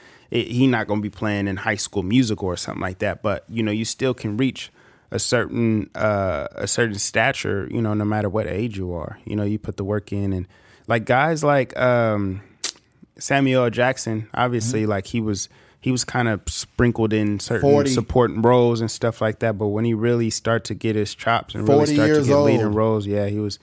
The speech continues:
Speaker 1: he was well into his forties. You know what I mean?
Speaker 2: Forty fucking years old
Speaker 1: When he
Speaker 2: when he
Speaker 1: popped
Speaker 2: started.
Speaker 1: on the scene, he was already balding, so that kinda gives you, <laughs>
Speaker 2: Mm-hmm.
Speaker 1: that kinda gives you an idea.
Speaker 2: Forty fucking years old.
Speaker 1: Yeah, so
Speaker 2: Forty.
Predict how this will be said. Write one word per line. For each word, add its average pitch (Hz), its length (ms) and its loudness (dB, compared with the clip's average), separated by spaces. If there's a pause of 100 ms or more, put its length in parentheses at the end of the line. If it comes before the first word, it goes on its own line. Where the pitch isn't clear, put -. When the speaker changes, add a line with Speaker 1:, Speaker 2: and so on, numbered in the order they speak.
(480)
Speaker 1:
he 107 140 -4
was 104 160 0
well 110 240 2
into 101 260 -4
his 95 160 -2
forties. 98 480 -2
You 98 140 -4
know 95 140 -2
what 92 100 -4
I 95 60 -4
mean? 95 80 -2
Speaker 2:
Forty 139 420 2
fucking 127 440 0
years 127 280 2
old 120 100 2
Speaker 1:
When 127 100 6
he 139 40 6
Speaker 2:
when 117 80 0
he 107 40 -2
Speaker 1:
popped 135 200 6
Speaker 2:
started. 107 120 2
Speaker 1:
on 123 100 4
the 117 80 2
scene, 131 300 2
he 127 80 2
was 113 140 2
already 113 260 2
balding, 104 440 2
so 101 180 -2
that 107 200 2
kinda 98 220 0
gives 98 260 -2
you, 104 80 -2
<laughs> - 0 -
Speaker 2:
Mm-hmm. 113 260 2
Speaker 1:
that 104 140 -2
kinda 101 240 -4
gives 95 200 -6
you 98 80 -4
an 98 80 -2
idea. 95 260 -4
Speaker 2:
Forty 151 480 4
fucking 139 560 2
years 131 280 2
old. 123 340 4
Speaker 1:
Yeah, 92 480 0
so 170 260 6
Speaker 2:
Forty. 139 500 2